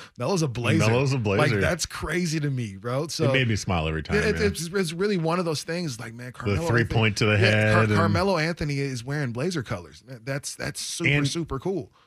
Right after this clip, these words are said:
Speaker 2: And not pouting, like, happy to be here.
Speaker 1: No, like, and, you know, 'cause it's, it's a good spot. The cold part about getting all that love is now everybody loves you. And so you just showed that you can still play this game. And you're looking at LeBron, who's still an M V P candidate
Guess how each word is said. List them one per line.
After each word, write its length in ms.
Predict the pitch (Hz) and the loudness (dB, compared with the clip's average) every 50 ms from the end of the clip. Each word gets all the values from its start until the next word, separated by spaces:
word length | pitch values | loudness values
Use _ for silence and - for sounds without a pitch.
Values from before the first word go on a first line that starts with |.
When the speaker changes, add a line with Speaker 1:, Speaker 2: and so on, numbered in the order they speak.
| _ - - | _ 0 2
Speaker 2:
And 240 | 127 127 127 123 123 | 2 4 4 4 4
not 260 | 127 131 139 123 113 | 4 4 2 2 0
pouting, 400 | - - 131 151 185 196 147 113 | -2 0 2 2 4 4 2 2
like, 140 | 98 98 - | 2 2 4
happy 280 | - 127 143 - 160 147 | 4 2 4 2 0 -2
to 80 | 131 | 0
be 160 | 113 139 175 | 0 -2 -2
here. 200 | 196 202 - 165 | -4 -4 -6 -6
Speaker 1:
No, 240 | 165 180 196 247 226 | -4 -2 0 2 2
like, 320 | 151 127 135 143 156 165 180 | 0 0 0 -2 -2 -2 -4
and, 100 | 190 196 | -4 -4
you 80 | 208 | -4
know, 60 | 208 | -4
'cause 160 | 165 - 196 202 | -2 -4 -4 -4
it's, 140 | 214 - | -4 -6
it's 180 | - 180 - - | -6 -8 -6 -6
a 40 | 180 | -4
good 200 | 147 196 196 - | -4 -4 -4 -4
spot. 380 | - - 202 214 190 - - _ _ _ _ 127 131 | -4 -4 0 0 0 -2 -4 _ _ _ _ -16 -12
The 100 | 135 135 | -10 -10
cold 320 | - - - 185 202 214 202 | -6 -4 -2 0 0 0 0
part 180 | - 170 165 | 0 0 0
about 220 | 156 143 160 156 135 | 0 0 -2 -2 -2
getting 180 | 131 147 143 | -4 -6 -6
all 140 | 143 139 143 | -4 -4 -2
that 160 | 143 131 107 | -2 -4 -4
love 260 | 110 135 160 170 160 143 | -2 -4 -4 -2 -2 -4
is 80 | 117 | -4
now 160 | 120 139 143 | -4 -4 -4
everybody 440 | 151 160 160 170 151 147 135 135 135 | -4 -4 -4 -4 -4 -2 -2 -2 -2
loves 260 | 123 120 117 113 98 | -2 -4 -4 -4 -6
you. 100 | 104 123 - _ _ _ _ _ _ _ - - | -10 -14 -18 _ _ _ _ _ _ _ -8 -6
And 120 | 127 127 | -6 -4
so 220 | - 147 139 131 | -2 -2 -2 -2
you 160 | 135 135 151 160 | 0 -2 -2 -2
just 180 | 160 135 - | -2 -2 -2
showed 300 | - 151 147 160 175 160 131 | -2 -2 0 0 0 -2 -4
that 140 | 123 - | -6 -8
you 80 | - 147 | -8 -10
can 100 | 165 143 | -10 -12
still 240 | - - - 156 147 | -10 -6 -4 -4 -4
play 200 | - 151 147 151 | -2 -2 -2 -2
this 160 | 139 127 123 | -2 -4 -6
game. 320 | 131 139 160 156 117 92 92 | -6 -6 -6 -8 -10 -12 -12
And 80 | 110 | -12
you're 80 | 110 110 | -10 -6
looking 240 | 123 151 147 165 156 | -6 -6 -4 -4 -6
at 80 | 113 | -6
LeBron, 640 | 120 123 101 104 131 143 151 147 139 131 123 117 107 | -6 -8 -8 -6 -4 -2 -2 0 0 -2 -2 -4 -6
who's 240 | 110 139 135 117 - | -6 -6 -6 -4 -6
still 280 | - - 151 143 139 | -6 -4 -4 -2 -2
an 80 | 135 117 | -2 -4
M 120 | 123 131 127 | -6 -8 -8
V 140 | 131 131 | -6 -6
P 160 | - - 151 131 | -4 -6 -6 -4
candidate 480 | - 143 156 160 143 113 117 117 - | -6 -4 -4 -2 -2 -2 -4 -6 -10